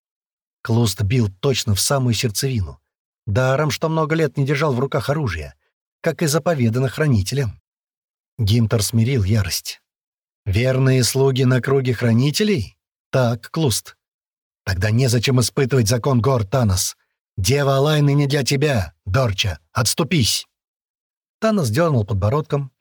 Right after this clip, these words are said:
оттер Клуста плечом и прошел дальше. Столхит он не сказал ни слова и только брал ее ночью снова и снова, пока хватило сил.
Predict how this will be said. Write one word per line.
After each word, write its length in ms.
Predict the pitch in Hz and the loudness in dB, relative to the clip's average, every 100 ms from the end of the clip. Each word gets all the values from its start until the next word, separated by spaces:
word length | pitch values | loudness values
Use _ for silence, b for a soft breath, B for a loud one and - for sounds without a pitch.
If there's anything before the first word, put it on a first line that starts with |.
| _ | _
оттер 440 | - 110 - 135 117 | -4 -2 0 0 0
Клуста 340 | 131 135 113 | -2 -2 -2
плечом 480 | 117 107 151 156 151 | 0 0 2 0 -4
и 100 | 131 | -4
прошел 400 | 113 110 101 107 | -2 0 0 -2
дальше. 420 | 92 107 95 - - _ _ _ _ _ | 0 0 -2 -6 -12 _ _ _ _ _
Столхит 580 | - - 160 143 110 131 | -10 -2 -2 0 -2 0
он 160 | 123 | 2
не 60 | 120 | 2
сказал 540 | 107 127 107 135 131 | 2 -2 0 0 0
ни 80 | 120 | 0
слова 520 | 110 - 143 98 92 - | 0 0 -2 -2 -6 -8
и 100 | 117 | -6
только 340 | - 127 123 | -2 -2 0
брал 280 | 107 147 160 | 0 0 0
ее 160 | 135 131 | 0 -2
ночью 360 | 147 139 - | -2 -4 -4
снова 420 | 117 - 147 139 139 | -4 -2 -2 -2 -4
и 160 | - | -4
снова, 440 | 117 - 151 135 98 | -4 -2 -4 -2 -2
пока 280 | 113 113 | -2 -2
хватило 440 | 107 101 95 104 87 | -2 -2 -2 -2 -4
сил. 320 | - 104 85 | -4 -6 -8